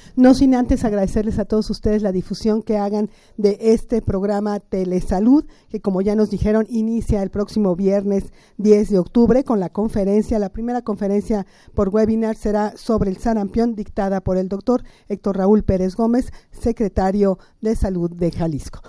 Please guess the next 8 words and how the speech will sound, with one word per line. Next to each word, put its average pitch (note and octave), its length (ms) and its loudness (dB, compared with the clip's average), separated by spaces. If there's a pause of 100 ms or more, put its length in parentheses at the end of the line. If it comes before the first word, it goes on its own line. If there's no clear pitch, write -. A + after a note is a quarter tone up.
(140)
Muchas C#4+ 240 0
gracias A3+ 380 2
a G#3 60 -2
quienes F3+ 200 -2
nos E3+ 160 0
acompañaron F3+ 720 -4
esta F3+ 400 -4
mañana, G#3 540 -2